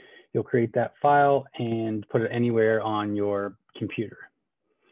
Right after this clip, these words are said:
Once you've done that, you can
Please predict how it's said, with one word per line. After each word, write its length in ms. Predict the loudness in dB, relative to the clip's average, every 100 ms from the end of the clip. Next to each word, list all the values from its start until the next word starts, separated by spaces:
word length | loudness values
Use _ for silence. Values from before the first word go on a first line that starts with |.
| _ _ _ _ _ _ -4
Once 140 | -2
you've 140 | 0 0
done 240 | 0 0
that, 300 | 0 -2 -4 _ _
you 100 | -6
can 760 | -2 -2 -2 -2 -4 -4 -6